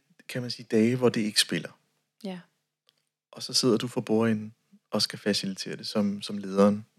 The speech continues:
Speaker 1: øh, der, der også skal sikre en vis momentum. Øh,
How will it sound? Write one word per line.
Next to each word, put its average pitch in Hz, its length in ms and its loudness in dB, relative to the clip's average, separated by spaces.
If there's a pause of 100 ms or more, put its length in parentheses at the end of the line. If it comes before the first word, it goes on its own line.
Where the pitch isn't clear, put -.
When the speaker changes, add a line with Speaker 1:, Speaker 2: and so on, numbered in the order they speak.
Speaker 1:
øh, 98 320 2
der, 101 200 -10
der - 120 4
også 107 160 8
skal - 140 -2
sikre 113 480 4
en 107 180 0
vis - 400 8 (220)
momentum. 110 600 4 (580)
Øh, 104 380 0